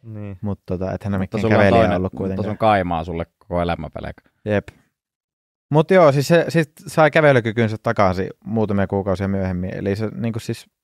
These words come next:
Speaker 2: toipu. Ja se, siis tää Vesna Vulovic palasi samaan lentoyhtiön hommiin.
Speaker 3: Mhm.
Speaker 2: Mutta, mut se meni toimistohommiin tällä kertaa. Mä
Speaker 1: Mhm.
Speaker 2: veikkaan, että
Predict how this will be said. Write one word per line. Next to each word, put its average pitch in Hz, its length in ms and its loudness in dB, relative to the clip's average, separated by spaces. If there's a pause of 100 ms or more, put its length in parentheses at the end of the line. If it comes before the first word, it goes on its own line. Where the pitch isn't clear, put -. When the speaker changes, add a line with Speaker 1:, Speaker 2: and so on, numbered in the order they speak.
(360)
Speaker 2:
toipu. 107 420 4 (160)
Ja 123 100 -2
se, 135 180 2 (600)
siis - 260 -6
tää 165 240 4
Vesna 120 440 0 (500)
Vulovic 113 800 2 (760)
palasi 143 640 2 (200)
samaan 151 360 -2
lentoyhtiön 127 600 0
hommiin. 90 400 -4 (480)
Speaker 3:
Mhm. 160 120 -6
Speaker 2:
Mutta, 117 540 2 (1000)
mut 117 240 -6
se 120 120 -2
meni 117 180 0
toimistohommiin 90 760 0
tällä 90 220 -8
kertaa. 92 320 -6
Mä 107 80 2
Speaker 1:
Mhm. 110 80 4
Speaker 2:
veikkaan, 113 300 2
että 101 200 -4